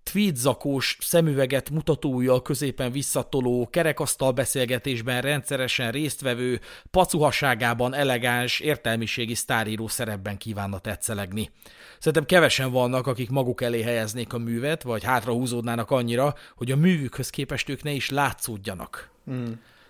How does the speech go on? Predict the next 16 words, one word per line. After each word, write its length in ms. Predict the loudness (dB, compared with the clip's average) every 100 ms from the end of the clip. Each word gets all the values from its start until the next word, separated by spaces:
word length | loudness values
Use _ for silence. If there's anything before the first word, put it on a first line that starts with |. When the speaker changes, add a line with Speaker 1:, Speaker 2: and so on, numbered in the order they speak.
| -12
Speaker 1:
Tehát 140 | -6 2
az 160 | 2
a 80 | 4
helyzet, 460 | 2 2 0 0 -2
én 120 | 0
legalábbis 280 | 4 4 4
ezt 160 | 0 0
gondolom, 440 | 0 4 4 4
hogy 160 | 0 -2
hát 140 | -2
ilyen 120 | -2
sztárírói 640 | -2 0 0 0 0 -2 -2
ambíciók 640 | 0 0 -2 -2 -2 -2
vannak, 520 | 0 0 4 4 2 -2 -18 -20 -6
ilyen 160 | -2
sikersovinisztaság 1700 | 2 2 4 2 2 0 0 0 -2 -4 -2 0 2 2 2 0 -10